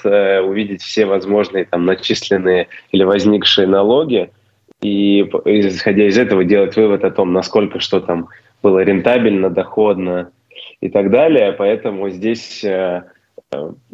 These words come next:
ну, со-, полностью все это будет понятно, по сути, вот только через год, потому что, ну, когда сдаешь уже годовой отчет, а, и так далее. То есть это, ну, то есть важный элемент, ну, просто смотреть, насколько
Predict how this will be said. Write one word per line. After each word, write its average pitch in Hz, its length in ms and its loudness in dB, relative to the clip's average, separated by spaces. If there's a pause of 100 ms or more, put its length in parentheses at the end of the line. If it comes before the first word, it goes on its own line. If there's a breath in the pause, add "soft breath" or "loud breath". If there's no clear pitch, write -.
(160)
ну, 95 380 -2
со-, 101 200 -2
полностью 113 680 0
все - 180 -2
это 101 120 0
будет 98 260 0
понятно, 104 560 0 (300 soft breath)
по - 60 -8
сути, 104 240 -2
вот 98 180 -2
только 107 200 -2
через 101 320 0
год, 95 260 0 (240)
потому - 300 -2
что, - 320 -4 (180)
ну, 143 80 2
когда 101 300 2
сдаешь 95 520 0
уже 87 160 -6
годовой 92 480 2
отчет, 131 440 -2 (840)
а, 85 880 -2 (420)
и 90 120 0
так 95 220 0
далее. 82 380 0 (420 soft breath)
То - 80 -4
есть - 400 -8
это, - 340 0
ну, 107 300 0
то - 160 -6
есть - 160 -4
важный 95 320 2
элемент, 98 420 0
ну, 113 160 2
просто 101 260 0
смотреть, 113 420 0
насколько 95 440 -2